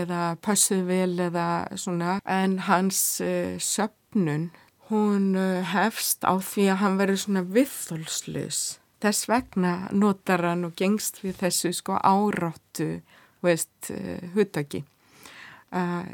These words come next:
hérna, sem megi alveg nota um hans, eh, sko, söfnun. Og ég man alveg eftir því og við hlóum, og hann hló alveg líka því. Sko, hann var alveg meðvitaður um það, þú veist, þetta væri dálítið svona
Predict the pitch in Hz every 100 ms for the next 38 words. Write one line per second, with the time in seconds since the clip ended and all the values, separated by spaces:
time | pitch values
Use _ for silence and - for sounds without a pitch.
0 | 196 - 185 185 180 180 175 180 - 202
1 | 214 202 196 202 226 214 - 160 160 175
2 | 190 180 - - - 185 196 - - -
3 | 240 - 180 165 - - - 175 180 233
4 | 262 220 202 208 - 180 247 214 165 160
5 | - 160 165 208 185 - 160 180 180 208
6 | 180 170 180 160 165 - 208 302 - 170
7 | 151 214 208 180 - - 196 196 180 185
8 | 170 180 190 240 254 226 214 202 226 226
9 | 190 190 190 - 165 170 180 175 - 160
10 | - 185 185